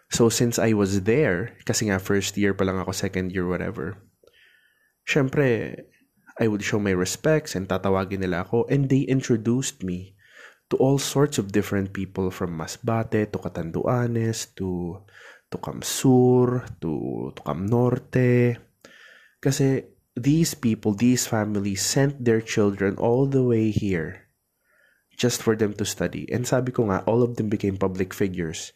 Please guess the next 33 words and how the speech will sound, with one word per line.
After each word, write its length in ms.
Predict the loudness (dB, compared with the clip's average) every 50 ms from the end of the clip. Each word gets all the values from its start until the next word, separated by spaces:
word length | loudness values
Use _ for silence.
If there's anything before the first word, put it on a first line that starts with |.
| _ _ _ _ _ _ _ _ _ _ 0
later 300 | 0 0 0 -2 -2 0
on. 280 | 0 0 -2 -2 -6 -12 -20 _ _ _ _ _ _ _ _ _ _ _ _ _ _ _ _ _ _ _ -4
Right? 240 | -2 -2 -2 -2 -4 -8 -16 _ _ _ _ -20 -20 -20 -20 -20 -20 -20 -20 _ _
And 120 | 2 4 4
then 120 | 4 4
they 200 | 4 2 2 2
introduced 600 | 0 0 -2 -4 0 4 4 4 4 2 0 -2 -2
me, 160 | 0 0 0
they 180 | 0 -2 -2
introduced 680 | -2 -4 -4 -6 -6 -4 -2 -2 -2 -2 -4 -6 -6 -4
me, 200 | -2 -2 -2 -2
and 140 | -2 0 2
may 80 | 2
mga 180 | 2 2 0 0 -2
anak 180 | -2 -2 -2 -2
din 160 | -2 -2 0
pala 160 | -2 -2 -2
sila 240 | -2 -2 -2 -2 -2
doon, 300 | 0 2 2 2 2 0
and 100 | -2 -2
then 120 | -2 -2
we 100 | -2 -4
became 320 | -6 -8 -10 -10 -12 -12 -12
friends. 540 | -6 -4 -2 0 0 0 -2 -2 -6 -10 -14 -18 -20 -20 -20 -20 -20 -20 _ -6
And 120 | -4 -2 0
now 140 | 0 0
fast 380 | 0 0 -2 -2 -2 -4 -6 -10
forward 460 | -6 -2 0 0 2 2 0 -2 -2 -2
when 100 | -4 -4
I 80 | -2
was 160 | -4 -4 -6
in 100 | -6 -8
college, 800 | -6 -2 0 2 4 4 4 4 4 4 2 2 -2 -6 -12 -12